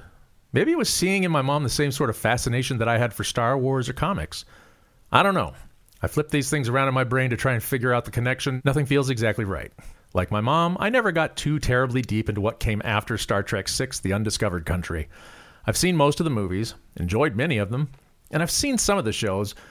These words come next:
but they just don't spark the same joy. I enjoy every episode of Next Gen I've ever watched, but I haven't watched terribly many.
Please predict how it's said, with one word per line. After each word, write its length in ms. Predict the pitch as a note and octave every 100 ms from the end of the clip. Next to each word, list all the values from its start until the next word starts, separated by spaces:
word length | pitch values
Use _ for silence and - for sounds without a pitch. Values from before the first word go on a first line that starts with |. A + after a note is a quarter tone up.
| -
but 100 | -
they 120 | F3+ E3+
just 200 | G#3 -
don't 180 | E3
spark 340 | - - A#2 -
the 80 | G#2
same 300 | A2+ G#2 G2
joy. 360 | F2 D2 D2 - - -
I 100 | A#3+
enjoy 320 | E4+ D3 A3+
every 220 | D#3 C3 C3
episode 320 | B2+ - G#2+
of 80 | G#2+
Next 220 | A2+ -
Gen 180 | C3 G#2
I've 120 | F#2+
ever 180 | F2 F2
watched, 540 | F2+ F#2+ G#2+ - - - - -
but 100 | G2
I 40 |
haven't 220 | G#3+ G#2+
watched 340 | G#2 D3+ - -
terribly 320 | B2 G2+ F2
many. 300 | A2 D#2+